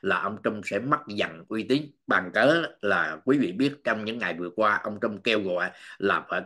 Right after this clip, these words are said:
quý vị hãy có những cái cuộc biểu tình để hỗ trợ chúng tôi. Tại sao ông đặt cái vấn đề là tại sao có cái trường hợp mà họ bày tỏ cái lập trường là họ chống do,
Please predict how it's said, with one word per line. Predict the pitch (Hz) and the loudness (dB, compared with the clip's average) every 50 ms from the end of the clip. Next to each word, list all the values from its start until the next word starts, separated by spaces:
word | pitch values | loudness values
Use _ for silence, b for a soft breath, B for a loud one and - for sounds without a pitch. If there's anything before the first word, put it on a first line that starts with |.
| - | 2
quý | 127 139 160 165 | 4 6 6 6
vị | 151 117 87 87 87 90 - _ _ | 4 2 0 0 -4 -8 -10 _ _
hãy | - - 85 101 107 | -4 -2 0 0 0
có | - - 117 131 139 127 | 0 2 2 2 2 0
những | 101 101 - | -2 -6 -6
cái | 120 113 98 | -8 -8 -6
cuộc | - - - | -8 -8 -8
biểu | 98 104 107 101 | -8 -8 -4 0
tình | 107 98 90 85 80 | 0 0 0 -2 -8
để | 78 85 92 | -6 -6 -4
hỗ | 87 - 90 104 117 - | -2 0 0 0 0 -2
trợ | - 80 78 82 87 | -4 -6 -6 -6 -6
chúng | - 123 123 | -6 -2 2
tôi. | - 120 113 101 - B B B B B | 4 4 4 4 0 B B B B B
Tại | B 95 87 95 107 | B 2 4 4 2
sao | - 131 120 117 | 4 4 4 4
ông | 101 110 123 117 | 4 2 0 -2
đặt | 107 92 - - | -2 -2 -2 -2
cái | 127 123 | -2 0
vấn | 127 131 127 | 0 0 2
đề | 127 107 95 92 | 2 0 0 0
là | 90 85 78 - | 0 -2 -4 -2
tại | 90 87 95 - | -2 -2 0 0
sao | - 123 113 - - | 0 -2 -2 0 2
có | 139 139 139 | 0 0 2
cái | 143 139 139 | 0 -2 0
trường | 120 107 92 | 0 0 0
hợp | - 98 95 104 - - _ _ B B B B B B | 2 2 2 2 2 -2 _ _ B B B B B B
mà | - 107 92 | 0 0 2
họ | 90 - 101 98 | 2 4 2 2
bày | 92 101 98 92 92 92 - | 2 2 2 2 2 0 0
tỏ | 92 92 117 135 135 | 2 4 4 4 4
cái | 165 147 | 4 4
lập | 120 101 - - - | 4 4 2 2 2
trường | 113 104 98 87 85 82 | 2 4 2 0 -2 -2
là | 90 98 92 80 | 0 0 0 0
họ | 80 85 85 87 - | 0 -2 -4 -2 0
chống | 156 160 180 180 170 139 | 0 0 2 0 0 2
do, | 123 117 113 110 110 110 | 2 4 6 6 6 6